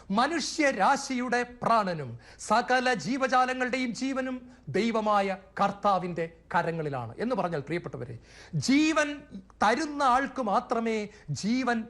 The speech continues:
എടുക്കാനുള്ള അധികാരമുള്ളൂ. ഞാൻ ഓർക്കുകയാണ്, മോശ ഏകനായി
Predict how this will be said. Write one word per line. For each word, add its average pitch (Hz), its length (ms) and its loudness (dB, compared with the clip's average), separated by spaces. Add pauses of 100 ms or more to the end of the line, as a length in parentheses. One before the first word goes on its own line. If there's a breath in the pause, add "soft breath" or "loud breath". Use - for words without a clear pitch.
(100)
എടുക്കാനുള്ള 190 800 -2
അധികാരമുള്ളൂ. 143 640 -4
ഞാൻ 214 180 2
ഓർക്കുകയാണ്, 208 560 -2 (320 loud breath)
മോശ 247 520 2 (520 loud breath)
ഏകനായി 240 720 2